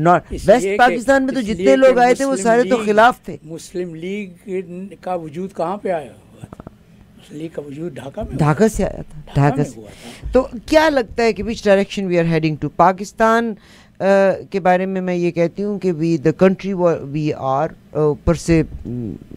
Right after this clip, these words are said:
Speaker 1: corruption इतनी ज़्यादा, अल्लाह माशाल्लाह, और हमारे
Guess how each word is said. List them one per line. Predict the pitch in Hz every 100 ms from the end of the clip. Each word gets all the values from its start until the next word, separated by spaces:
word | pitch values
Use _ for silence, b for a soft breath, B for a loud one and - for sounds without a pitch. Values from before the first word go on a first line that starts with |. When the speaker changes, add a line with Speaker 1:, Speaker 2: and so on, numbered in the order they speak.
| 50 50 67
Speaker 1:
corruption | 185 190 - 220 208
इतनी | 190 160 180
ज़्यादा, | 143 160 143 156 147
अल्लाह | - - 123 156 160
माशाल्लाह, | 156 151 - 147 143 131 - - -
और | 165
हमारे | 160 147 170 202 247